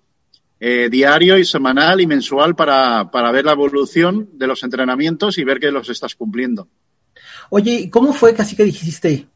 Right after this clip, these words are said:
Speaker 2: O sea, bueno, en el libro lo comentas, pero, eh, que tú me, te dijiste así, "¿Sabes qué? Esto tengo que compartirlo, esto lo tengo que escribir", así de que yo trabajo, mi trabajo normal es en los seguros, lo mío es los seguros,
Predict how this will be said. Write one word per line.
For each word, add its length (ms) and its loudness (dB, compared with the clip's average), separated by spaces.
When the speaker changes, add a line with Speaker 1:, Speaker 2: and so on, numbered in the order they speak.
Speaker 2:
O 80 -4
sea, 260 -4
bueno, 240 -2
en 140 0
el 80 2
libro 180 4
lo 160 4
comentas, 420 0
pero, 300 -4
eh, 360 0
que 100 -4
tú 180 -2
me, 140 4
te 220 0
dijiste 340 -2
así, 340 -2
"¿Sabes 340 0
qué? 440 0
Esto 340 2
tengo 220 2
que 80 -6
compartirlo, 540 0
esto 160 0
lo 100 2
tengo 180 -2
que 80 -4
escribir", 380 0
así 160 -4
de 100 -2
que 180 -6
yo 320 4
trabajo, 640 0
mi 160 -2
trabajo 320 -4
normal 520 0
es 360 -8
en 140 -2
los 120 0
seguros, 420 2
lo 80 -2
mío 180 4
es 60 2
los 100 -2
seguros, 480 -2